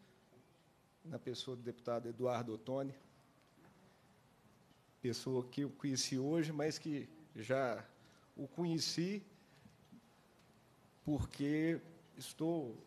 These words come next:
me dedicando a, a, ao problema da casa e tenho aqui até a, a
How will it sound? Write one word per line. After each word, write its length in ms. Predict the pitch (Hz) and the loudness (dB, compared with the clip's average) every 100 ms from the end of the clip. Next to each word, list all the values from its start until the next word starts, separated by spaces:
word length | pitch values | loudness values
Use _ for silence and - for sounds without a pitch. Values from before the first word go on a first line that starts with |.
| - - - - | -20 -20 -20 -12
me 120 | 127 | -4
dedicando 840 | 147 143 139 - 151 165 156 131 - - - - - - - - - - | -2 -2 -2 2 4 4 2 -4 -8 -18 -20 -20 -20 -20 -20 -20 -20 -18
a, 160 | 101 117 | -12 -10
a, 220 | - 110 98 - - | -10 -14 -18 -20 -14
ao 80 | 139 | -10
problema 540 | 147 165 151 180 165 | -4 0 6 6 6
da 140 | 147 123 | 6 6
casa 500 | - 139 143 143 135 - - - - - - - | 6 4 4 0 -6 -12 -20 -20 -20 -20 -20 -2
e 280 | 147 190 202 - - | 0 0 -2 -8 -2
tenho 220 | 170 170 | 0 2
aqui 200 | - 156 | 2 2
até 320 | 143 156 185 | 4 4 6
a, 420 | 180 131 101 | 6 4 2
a 40 | 131 | 0